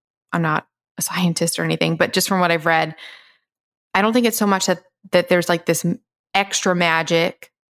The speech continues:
to an endogenously created ketone versus an exogenously created ketone. It's just that the entire context that leads up to an endogenously created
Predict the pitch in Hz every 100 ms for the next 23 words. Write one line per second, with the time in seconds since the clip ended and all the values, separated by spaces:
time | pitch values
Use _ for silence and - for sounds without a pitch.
0 | - - 180 170 165 - - 175 165 151
1 | 160 160 175 165 165 180 165 - 175 165
2 | 170 165 - - 175 165 180 170 175 -
3 | 147 156 170 175 190 196 196 196 208 202
4 | 214 214 - 214 214 - 220 226 220 220
5 | 220 - - - 185 - 196 - 175 160
6 | - _ _ _ _ 185 170 165 - -
7 | 196 220 214 175 - 170 175 175 208 214
8 | - 165 - 175 190 185 165 180 - -
9 | 180 165 156 156 160 175 180 180 - 190
10 | 180 - - 165 160 165